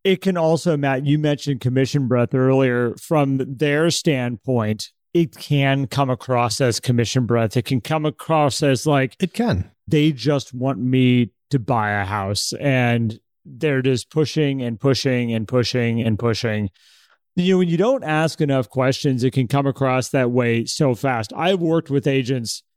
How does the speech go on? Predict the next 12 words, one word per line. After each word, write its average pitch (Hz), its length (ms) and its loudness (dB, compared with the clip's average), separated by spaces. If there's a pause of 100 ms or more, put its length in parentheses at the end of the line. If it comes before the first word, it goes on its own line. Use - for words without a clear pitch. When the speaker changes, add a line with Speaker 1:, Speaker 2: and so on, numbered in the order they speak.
(260)
Speaker 1:
that 135 300 0
I 165 160 -2
can 160 200 -4
tell 139 480 0 (180)
they 170 140 4
have 170 200 0
no 180 640 2
interest 196 440 -2
in 156 140 2
figuring 143 640 0
me 127 180 2
out. 107 340 -6